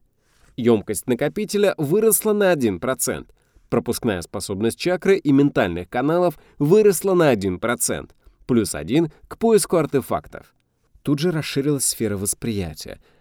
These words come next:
На периферии замаячили точки, которые мой интерфейс идентифицировал как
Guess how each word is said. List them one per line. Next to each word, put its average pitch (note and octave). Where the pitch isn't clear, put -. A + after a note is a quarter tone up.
На G#2+
периферии A#2
замаячили G2+
точки, C3+
которые G2
мой G#2
интерфейс G#2
идентифицировал F#2
как G#2